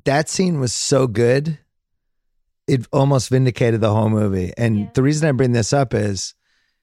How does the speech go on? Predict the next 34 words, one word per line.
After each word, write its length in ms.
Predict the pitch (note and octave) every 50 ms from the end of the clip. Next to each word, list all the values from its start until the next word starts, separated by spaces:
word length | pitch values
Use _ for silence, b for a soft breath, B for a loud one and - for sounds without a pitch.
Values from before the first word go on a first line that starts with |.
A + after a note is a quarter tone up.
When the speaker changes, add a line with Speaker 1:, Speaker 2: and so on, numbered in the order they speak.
| _ _ _ _ _
Speaker 1:
eventually 720 | - B2+ A2+ B2+ C3+ C#3 - - C3+ B2 A#2 A2+ A2 A2 G2+
this 260 | F2 - G#2+ F#2 F2
is 140 | G2+ G2 F#2
gonna 180 | G#2+ G#2+ G#2
be 120 | G2 G#2 G2+
available 400 | G2 G2 G2+ G2+ G2+ F#2+ F#2+ F#2+
on 120 | F#2+ F#2+
Amazon 560 | F#2+ F#2+ F#2+ F#2+ F#2 F2 F#2+ F#2 F#2 F2+ F2+ F2+
or 80 | F2+
Apple 400 | - - F2 E2+ F2 - - F#2 F2 E2+ E2 E2
or 160 | E2 D#2+ D#2 D2
whatever, 600 | E2+ F#2+ F#2+ F#2 F2+ F2 F2 F2 F2 E2+ F2 F#2+ -
or 160 | - G2 F#2+
it's 120 | F2+ -
gonna 180 | - F#2+ F#2 F2+
be 380 | E2+ F#2 F2+ F2 F2+ E2+ D#2+ - _
on 420 | - F#2 F#2 F2+ F2 F2 F2 E2+ - -
cable. 500 | - G2 F#2 F2+ F2 F2 F2 E2+ F2 _ _ _ _ _ _ _ _ _ _ _ _ _ _ _ _ -
And 180 | - G#2+ G#2 G2+
I 100 | G2 G2+
predict 360 | - - G#2 G2 F#2 - -
you 100 | G2+ F#2+
watch 260 | F#2+ F2+ F2+ - -
this 180 | F#2+ F2 - -
movie, 260 | F#2 F2+ E2+ E2+ E2+
like, 280 | E2 D#2+ E2+ E2 - - -
a 60 | F#2+
hundred 340 | F2+ F2+ F2+ F2 E2+ F2 F2
and 120 | F2 E2
thirty 240 | - F2 F2 E2+ E2+
times. 440 | - - - - E2 - - - - -
What's 200 | A2 B2 A#2+ -
the 140 | - C#3+ C3
over-under? 520 | B2 G#2+ A#2 A2+ G#2+ G#2+ G2 F#2 F2+ G2